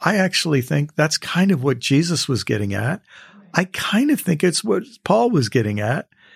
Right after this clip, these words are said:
And I, I think that's the direction my sincere pursuit of my faith led me to a place where I don't care what you call me. Uh, uh, there's a place, you know,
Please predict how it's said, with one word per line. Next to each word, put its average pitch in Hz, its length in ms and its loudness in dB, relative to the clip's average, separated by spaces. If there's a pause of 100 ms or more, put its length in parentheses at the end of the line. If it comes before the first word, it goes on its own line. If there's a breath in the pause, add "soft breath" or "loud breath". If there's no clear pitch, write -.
(380 soft breath)
And 160 280 0 (120)
I, 92 140 -12 (120)
I 180 200 -2
think 190 280 -4
that's 196 280 0
the 180 120 0
direction 160 680 0
my 135 340 -2 (760)
sincere 160 560 2
pursuit 160 400 0
of 147 80 0
my 135 140 -2
faith 170 360 -2
led 127 200 2
me 127 140 -2
to 143 180 -2
a 131 60 2
place 156 380 0
where 147 240 2 (1080 soft breath)
I 202 120 4
don't 226 140 0
care 202 180 2
what 214 240 0
you 226 60 -2
call 131 240 0
me. 95 220 -8 (800)
Uh, 160 260 0 (880)
uh, 156 140 0 (260 loud breath)
there's 185 200 2
a 175 60 0
place, 180 380 2
you 151 180 2
know, 151 300 2